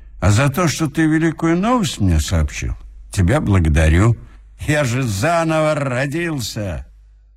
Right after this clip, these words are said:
Расстались мирно, по-товарищески, пожали друг другу руки.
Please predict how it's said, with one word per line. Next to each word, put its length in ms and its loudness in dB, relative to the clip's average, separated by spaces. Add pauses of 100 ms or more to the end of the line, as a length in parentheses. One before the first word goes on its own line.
(540)
Расстались 760 0
мирно, 580 2 (380)
по-товарищески, 1300 -2 (220)
пожали 520 2
друг 320 2
другу 460 4 (220)
руки. 580 2